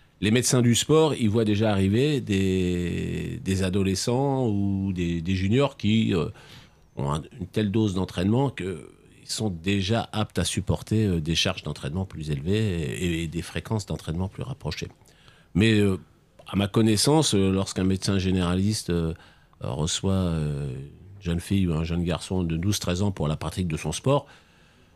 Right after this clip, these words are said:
je pense que, voilà, euh, c'est, c'est, c'est, y a rien de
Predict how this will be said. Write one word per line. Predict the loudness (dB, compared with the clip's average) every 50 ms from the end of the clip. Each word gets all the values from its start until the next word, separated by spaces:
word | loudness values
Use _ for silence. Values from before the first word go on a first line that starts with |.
| _ _ _ _ _ _
je | -8 -2
pense | -2 -2 0 0
que, | 0 2 2 2 2 0 0
voilà, | 0 0 0 0 2 0
euh, | 0 0 -2 -2 -4 -8 -12 -18 -20 -20 -20 -20 -20
c'est, | _ -10 -8 -8 -8
c'est, | -8 -10 -14
c'est, | -14 -10 -8 -6 -6 -6 -8 -12 -12 -10
y | -6
a | -4
rien | -2 0 -2 -2
de | -2 -4 -8